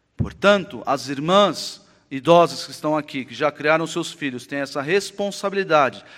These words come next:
de se relacionar com as mais novas e instruí-las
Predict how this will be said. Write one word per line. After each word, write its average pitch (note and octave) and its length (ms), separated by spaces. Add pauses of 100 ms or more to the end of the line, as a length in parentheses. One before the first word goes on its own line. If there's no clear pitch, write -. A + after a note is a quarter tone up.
(120)
de C3 120
se - 240
relacionar F#3+ 1700
com C3 160
as A2+ 120
mais A2+ 240
novas D3+ 680 (500)
e A#2 100
instruí-las D3 880